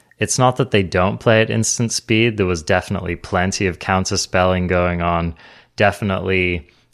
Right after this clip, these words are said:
plenty of things happening on the opponent's turn. But there were just so many times when the blue-white deck would have to tap out for an Elspeth Conquers Death, or would have to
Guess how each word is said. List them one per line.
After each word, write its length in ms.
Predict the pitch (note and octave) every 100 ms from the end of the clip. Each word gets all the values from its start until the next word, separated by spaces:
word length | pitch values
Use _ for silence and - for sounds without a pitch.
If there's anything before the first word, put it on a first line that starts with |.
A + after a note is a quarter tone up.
| -
plenty 320 | - G#2 G#2 F#2+
of 120 | E2
things 320 | G2 F#2+ F2+
happening 420 | F#2 F2+ G2+ F2
on 140 | F2 F2
the 80 |
opponent's 520 | E2 - F#2+ F2 E2+ -
turn. 460 | - F#2 F2 E2+ - - - - _ -
But 500 | E2+ G#2+ G#2 A2+ A2
there 100 | A2+
were 100 | A2
just 240 | A2 -
so 220 | - B2+
many 240 | C3+ A#2+ G#2+
times 680 | - G#2 B2+ A#2 G#2+ F#2 -
when 640 | F#2+ F#2+ F#2 F#2 F2+ F#2
the 120 | F#2
blue-white 480 | F2+ G2+ G2 F#2 F2+
deck 220 | F#2+ -
would 100 | F#2+
have 220 | F#2+ F#2+
to 100 | -
tap 360 | E2+ - F2+ -
out 280 | F#2 F2+ -
for 160 | F#2
an 80 | E2+
Elspeth 420 | E2+ E2+ - E2
Conquers 400 | - F2+ E2+ D#2
Death, 480 | D2 E2+ - - - - - _
or 100 | F#2
would 120 | F2+
have 220 | E2+ F#2 -
to 400 | - F#2 E2+